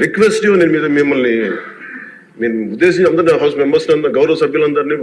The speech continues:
గౌరవ ముఖ్యమంత్రి గారిని అడుగుతు-, అడుగుతున్నాను, అధ్యక్ష, మీ ద్వారా. They have to be punished and they have to be penalized, whoever they are. ఇది వెండెట్టా, పగ ప్రతీకారాలతో కాదు, కానీ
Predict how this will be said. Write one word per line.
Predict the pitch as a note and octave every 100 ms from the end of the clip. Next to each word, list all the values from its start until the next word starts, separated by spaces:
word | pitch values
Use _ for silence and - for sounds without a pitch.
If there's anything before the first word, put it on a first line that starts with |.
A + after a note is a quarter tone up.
| B2
గౌరవ | C#3 C#3
ముఖ్యమంత్రి | A#2 D3 D3 D3
గారిని | D3+ C3+
అడుగుతు-, | C3+ - -
అడుగుతున్నాను, | C3 C3+ C#3+ C#3
అధ్యక్ష, | C3 - D#3 - _ _ _
మీ | A#2+ G#2+
ద్వారా. | A#2+ - - - _ _ _ _ _ _ _ _ _ -
They | G#2 B2+
have | D#3+ E3+
to | F3
be | -
punished | D#3+ G3+ - F3
and | C3+
they | C3+
have | C#3
to | D3
be | -
penalized, | A#2 G2 E2+ - - _ -
whoever | F#3+ G3+ F#3+ C3+
they | -
are. | - - - _ _ _ - _ - - - _ _
ఇది | G#2 -
వెండెట్టా, | G3 G#3 G3+ G3+ E3+
పగ | F#3+ F3
ప్రతీకారాలతో | D#3+ E3+ F3 D#3+ D#3+ D#3
కాదు, | C#3+
కానీ | D#3